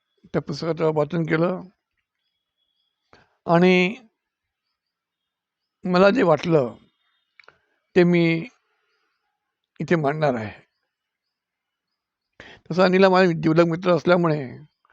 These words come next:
मित्राच्या संदर्भात पुस्तकाचे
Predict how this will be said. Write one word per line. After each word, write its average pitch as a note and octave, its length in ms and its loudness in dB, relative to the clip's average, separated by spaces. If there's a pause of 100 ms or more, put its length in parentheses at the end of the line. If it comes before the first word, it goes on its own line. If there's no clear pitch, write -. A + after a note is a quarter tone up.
(420)
मित्राच्या F3+ 480 0
संदर्भात E3 680 -2
पुस्तकाचे F3 1160 -2